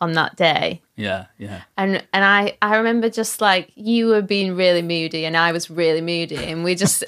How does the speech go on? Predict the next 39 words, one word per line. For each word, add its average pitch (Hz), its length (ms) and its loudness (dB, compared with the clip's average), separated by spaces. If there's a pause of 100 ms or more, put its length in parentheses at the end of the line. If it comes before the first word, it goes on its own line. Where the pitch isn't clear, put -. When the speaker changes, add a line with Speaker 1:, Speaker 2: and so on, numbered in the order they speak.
(100)
Speaker 1:
I 226 100 6
remember 285 280 4
it 311 40 4
was 277 120 0
just, - 260 2
like, 247 220 4
we 220 80 -2
were 226 40 2
talking 240 220 -2
about 190 160 -4
something 185 280 -6
and 185 100 -4
then 190 120 0
I 196 60 0
was 190 140 -6
just - 180 -8
like, 196 380 0 (560)
"We're 233 100 -2
really 262 220 4
moody, 226 420 2
aren't 214 220 4
we? 196 100 -4
We 185 140 -4
need 214 180 -2
to, 208 180 -10 (260)
how 226 300 2
do 247 100 4
we 247 100 4
stop - 380 -2
being 202 540 0 (260)
moody 180 800 -2
today 170 680 0 (420)
so - 280 0
that 156 100 2
we 175 80 -2
can 175 340 -6 (360)
enjoy?" 165 720 2 (760)
We 202 80 -4
just, 240 260 0